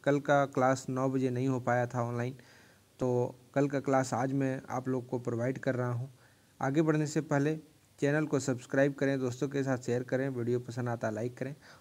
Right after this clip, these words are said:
और आप यदि पीडीएफ़ चाहते हैं तो आप हमारे WhatsApp ग्रुप और Telegram ग्रुप से हमें, आ, जाकर इसको डाउनलोड कर सकते हैं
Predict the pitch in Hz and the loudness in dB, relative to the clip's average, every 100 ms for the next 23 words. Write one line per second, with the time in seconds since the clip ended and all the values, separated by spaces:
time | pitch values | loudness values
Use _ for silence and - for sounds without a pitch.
0 | - 127 131 131 135 123 123 127 143 135 | -6 2 2 2 0 -2 0 2 2 2
1 | 131 123 135 131 127 - 113 120 123 117 | -2 0 -2 -4 -4 -6 -2 -2 -2 -4
2 | 117 117 113 113 - 135 131 131 131 113 | -2 -4 -4 -4 -4 -4 -2 -2 0 -4
3 | 110 120 123 123 123 120 120 123 123 120 | -2 -2 -2 -2 -2 -2 -4 -4 -4 -4
4 | 123 135 - - _ - 113 113 113 120 | -6 -8 -18 -20 _ -4 0 0 0 2
5 | 117 123 117 - 113 104 123 135 135 131 | 2 0 -4 -4 -4 -2 0 -2 0 -2
6 | 127 131 151 165 214 | -2 -6 -2 -2 -4